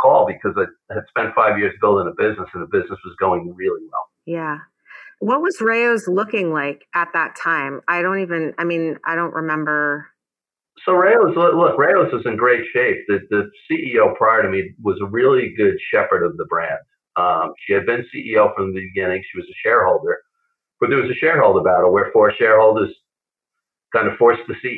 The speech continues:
Speaker 1: E O out, and were looking for someone.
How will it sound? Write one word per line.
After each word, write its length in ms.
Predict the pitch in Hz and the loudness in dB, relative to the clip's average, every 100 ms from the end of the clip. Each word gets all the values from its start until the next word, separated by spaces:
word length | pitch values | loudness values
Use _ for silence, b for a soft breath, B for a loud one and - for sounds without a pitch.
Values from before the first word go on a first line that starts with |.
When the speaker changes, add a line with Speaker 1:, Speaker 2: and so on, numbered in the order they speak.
| 120 | -2
Speaker 1:
E 40 | 117 | 2
O 100 | 110 | 4
out, 240 | - - - | 2 -2 -8
and 500 | 110 104 98 95 95 90 _ 110 | -6 -4 -2 -2 -6 -10 _ 0
were 160 | 104 | 2
looking 360 | 107 117 120 117 | 4 2 0 -4
for 80 | 98 - | -6 -2
someone. 440 | 101 92 90 90 | -2 0 -2 -4